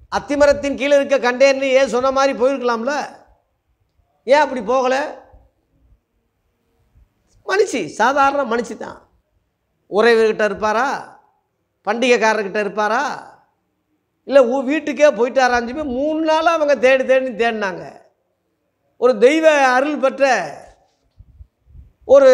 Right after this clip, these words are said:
தரிசனம் சொல்ற, ஒரு, ஒரு தெய்வ கடாட்சணம் பெற்றவங்க அப்படி தேட மாட்டாங்க. கரெக்டா போய் இயேசுவை கண்டுபிடிப்பாங்க. கடைசியில மூணு நாளைக்கு பிறகு,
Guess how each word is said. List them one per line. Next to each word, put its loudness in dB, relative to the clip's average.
தரிசனம் 2
சொல்ற, 2
ஒரு, 0
ஒரு -2
தெய்வ 4
கடாட்சணம் 0
பெற்றவங்க -4
அப்படி -8
தேட -2
மாட்டாங்க. -8
கரெக்டா 0
போய் 2
இயேசுவை 0
கண்டுபிடிப்பாங்க. -8
கடைசியில 2
மூணு -2
நாளைக்கு 0
பிறகு, -2